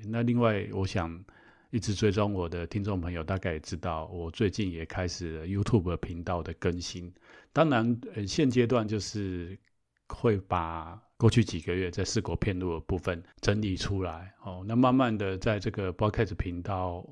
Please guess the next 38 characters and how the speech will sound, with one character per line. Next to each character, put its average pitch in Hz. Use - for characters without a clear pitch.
有 107
在 127
思 117
考， 92
之 120
后 120
跟 107
大 107
家 104
分 101
享 85
是 101
不 92
是 95
直 104
接 117
录 113
影， 85
在 117
录 117
音 107
的 98
时 95
候 98
录 95
影， 78
然 85
后 90
也 87
可 -
以 82
跟 92
着 85
上 92
在 87
YouTube 113
上 87
面。 92